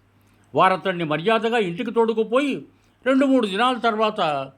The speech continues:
కొర్రపాడుకు తీసుకుపోయి తల్లికి అప్పగించి సీతారామస్వామి కారణజన్ముడని,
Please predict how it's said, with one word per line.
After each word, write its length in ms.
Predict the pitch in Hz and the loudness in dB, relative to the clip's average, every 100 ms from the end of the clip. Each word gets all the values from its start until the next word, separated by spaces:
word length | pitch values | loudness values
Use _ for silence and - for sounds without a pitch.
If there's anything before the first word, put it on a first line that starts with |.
| _ _ _ - | _ _ _ -4
కొర్రపాడుకు 520 | 208 233 262 254 240 | 0 2 2 0 -2
తీసుకుపోయి 840 | 214 226 - 220 214 175 143 131 - _ _ _ - | -6 -8 -4 -2 0 -2 -2 -6 -10 _ _ _ 0
తల్లికి 320 | 180 233 220 | 2 2 2
అప్పగించి 800 | - 202 185 190 196 143 127 123 _ _ - | 0 0 0 -2 -2 -2 -4 -12 _ _ -6
సీతారామస్వామి 880 | 175 175 208 202 202 196 180 175 165 | -2 2 4 4 0 -6 -2 -2 -2
కారణజన్ముడని, 1040 | - 143 160 175 180 190 196 208 240 269 | -2 0 0 -2 -4 -4 0 0 0 -2